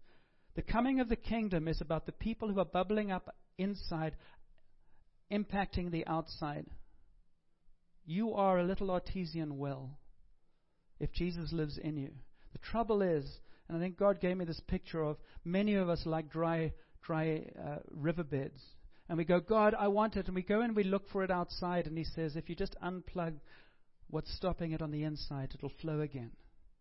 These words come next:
You cannot get what God has to give from the outside. See, I think that we should never,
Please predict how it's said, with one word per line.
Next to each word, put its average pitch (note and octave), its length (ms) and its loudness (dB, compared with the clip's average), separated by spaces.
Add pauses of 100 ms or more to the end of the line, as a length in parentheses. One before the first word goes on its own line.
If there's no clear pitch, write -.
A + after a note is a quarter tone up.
(500)
You F3+ 120 4
cannot B3 560 4
get G3 220 4
what F3 200 -2
God F3 240 2
has E3+ 200 2
to E3+ 100 -4
give D#3 280 -2
from D3+ 160 -6
the C#3+ 120 -2
outside. C3+ 520 -8 (1300)
See, - 180 -4
I C4 300 4 (540)
think D#3 300 0 (1800)
that F3 140 0
we A3+ 160 4
should F#3+ 220 -2
never, F3 520 0